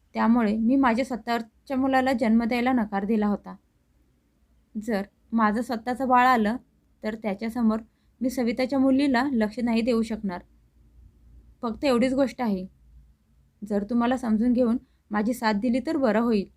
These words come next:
प्रिया म्हणाली, "नाही सुरेश, मला तुम्हाला काहीही झालं तरी समजून घ्यायचं नाही, ही एवढी पण मोठी गोष्ट नाही. तुम्हाला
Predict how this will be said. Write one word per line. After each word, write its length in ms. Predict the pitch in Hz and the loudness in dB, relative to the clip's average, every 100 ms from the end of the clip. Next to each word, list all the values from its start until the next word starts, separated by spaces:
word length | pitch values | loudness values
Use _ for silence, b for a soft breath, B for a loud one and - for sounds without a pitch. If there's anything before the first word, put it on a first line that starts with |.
| _ _ _ _ _ _ _ _ _ _ _ _ | _ _ _ _ _ _ _ _ _ _ _ _
प्रिया 200 | 240 226 | -2 0
म्हणाली, 400 | 240 254 220 190 202 _ _ _ _ 220 | 2 2 0 -2 -8 _ _ _ _ -4
"नाही 220 | 214 240 | 0 0
सुरेश, 400 | 254 190 202 - _ | -2 -4 -4 -10 _
मला 180 | 226 240 | -4 -2
तुम्हाला 340 | 254 254 269 277 | 2 2 4 2
काहीही 360 | 269 226 247 | 0 0 0
झालं 380 | 233 269 240 269 - | -2 -2 -2 -2 -6
तरी 140 | 226 | -8
समजून 360 | 262 208 208 233 | -2 0 2 2
घ्यायचं 300 | 240 226 247 | 0 0 0
नाही, 240 | 226 190 - _ _ _ _ _ _ - | 0 -2 -8 _ _ _ _ _ _ -2
ही 60 | 233 | 0
एवढी 260 | 240 285 | 2 2
पण 180 | - 294 | 0 2
मोठी 280 | 294 262 277 | 4 2 0
गोष्ट 280 | 262 247 277 | 0 0 -2
नाही. 320 | 254 208 190 _ - _ _ _ _ _ | 0 -2 -4 _ -20 _ _ _ _ _
तुम्हाला 400 | 220 226 226 208 | 0 0 2 0